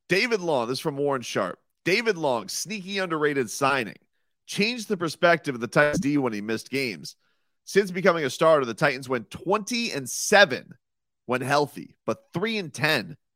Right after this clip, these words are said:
when he was not. Five and a half million per year. If healthy, is a robbery. Now, he does mention that he's had some hammy injuries. I believe he took some, uh, criticisms from Mike Vra-, Vrabel that he was a, uh, a repeat offender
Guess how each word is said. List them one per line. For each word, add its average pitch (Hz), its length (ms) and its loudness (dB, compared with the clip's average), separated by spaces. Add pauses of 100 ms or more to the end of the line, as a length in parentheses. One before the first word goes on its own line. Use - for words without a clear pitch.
(200)
when 117 120 -4
he 120 80 -2
was 95 180 -6
not. 117 400 0 (1080)
Five 185 280 8
and 156 80 0
a 160 40 4
half 151 240 6
million 135 320 -2
per 131 120 -4
year. 131 440 0 (360)
If 190 180 2
healthy, 175 520 2 (400)
is 165 180 4
a 147 40 -2
robbery. 120 400 2
Now, 127 140 -2
he 131 60 2
does 160 220 2
mention 139 300 -4
that 131 180 0
he's 110 120 -10
had 135 220 0
some 123 120 -10
hammy 131 400 -4
injuries. 123 540 -4 (300)
I - 80 -6
believe 135 220 2
he 127 80 -4
took 139 200 0
some, 127 240 -2
uh, 110 300 6
criticisms 127 580 -2
from 113 160 -8
Mike 117 220 2
Vra-, 120 320 0
Vrabel 123 600 0 (480)
that 110 160 2
he 127 140 0
was 117 260 0
a, 113 200 4
uh, 101 420 2 (260)
a 107 100 0
repeat 113 360 -2
offender 127 640 0